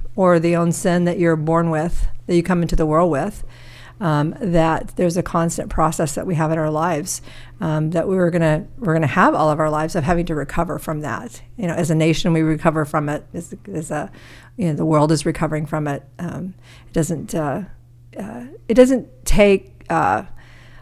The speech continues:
a lot of intuition, um, or foresight to, uh,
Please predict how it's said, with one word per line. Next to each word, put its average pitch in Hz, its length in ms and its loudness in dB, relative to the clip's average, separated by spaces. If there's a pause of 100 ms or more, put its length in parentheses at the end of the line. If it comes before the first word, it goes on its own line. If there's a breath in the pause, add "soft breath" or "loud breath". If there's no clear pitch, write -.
(140 soft breath)
a 170 120 4
lot 160 640 6
of 165 320 0
intuition, 170 800 0 (200)
um, 160 320 -2
or 151 260 0
foresight 170 580 -2
to, - 240 -8
uh, 147 220 -2